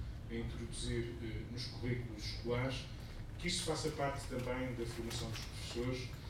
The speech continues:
Eh, em Portugal, convém dizê-lo, no último Congresso dos Jornalistas saiu uma iniciativa, eh, que teve consequências. Eh, a Direção-Geral da Educação,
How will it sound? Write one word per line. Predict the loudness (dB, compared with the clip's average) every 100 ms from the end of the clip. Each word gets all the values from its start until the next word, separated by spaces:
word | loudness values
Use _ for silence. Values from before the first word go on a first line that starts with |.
| -4 -4 -2
Eh, | -2 2
em | 0
Portugal, | 2 4 6 6
convém | 4 4
dizê-lo, | 4 4 4 6 6
no |
último | 6 4 2
Congresso | 4 4 4 2
dos | 0
Jornalistas | 0 0 0 0 0
saiu | 2 2
uma | 2
iniciativa, | 2 0 0 0 0 0 0 -2 -4 -6 -6 -4
eh, | -4
que | 0
teve | 2 2
consequências. | 2 2 0 4 6 6 2 0 0 0
Eh, | -2 -2 -2 -2 -4
a | -2
Direção-Geral | -2 -2 0 0 2
da |
Educação, | 0 0 -2 0 0